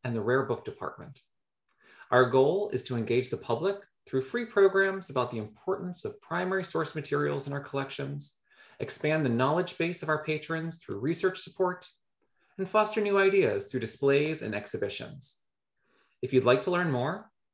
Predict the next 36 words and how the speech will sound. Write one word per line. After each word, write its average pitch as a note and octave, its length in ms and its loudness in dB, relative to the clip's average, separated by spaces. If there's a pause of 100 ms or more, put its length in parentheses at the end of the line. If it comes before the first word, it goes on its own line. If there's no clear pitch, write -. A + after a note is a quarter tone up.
you C3 100 0
can C3 140 0
visit C3+ 200 2
us A#2 200 2
online C3 600 0 (360)
at - 160 -8
freelibrary F#3+ 680 2
dot E3 200 0
org C#3+ 420 2 (100)
slash - 800 -2
C - 240 -2
L A2 140 2
R A2+ 160 2
C, F3 500 -2 (500)
freelibrary F#3+ 500 6
dot F3 180 2
org D#3 460 -2 (160)
slash F#3 680 -2 (100)
R A2+ 140 0
B A2 160 -4
D, D3 480 -4 (480)
and G3+ 240 -2
visit F3+ 220 4
our C#3+ 120 2
online C3+ 340 4
repository A2+ 880 0
of - 120 -18
programs D3+ 480 4
and C#3 80 -2
activities G#2 720 -2 (440)
at - 180 -4
bit D#3+ 180 2
ly D3+ 360 0
slash G#2 420 -2 (160)
fun D#3+ 500 -2 (100)
with D3+ 160 -8